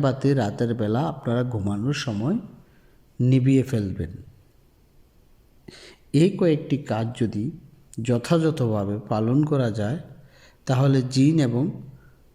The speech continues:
শয়তানদের থেকে হেফাজতে থাকতে পারবেন,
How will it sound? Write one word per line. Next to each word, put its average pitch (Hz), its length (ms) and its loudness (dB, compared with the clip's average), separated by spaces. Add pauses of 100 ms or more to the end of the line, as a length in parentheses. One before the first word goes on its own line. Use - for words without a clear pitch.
(160)
শয়তানদের 139 840 2 (540)
থেকে 117 360 -2 (1300)
হেফাজতে 117 580 -2
থাকতে 95 320 -6
পারবেন, 104 400 -2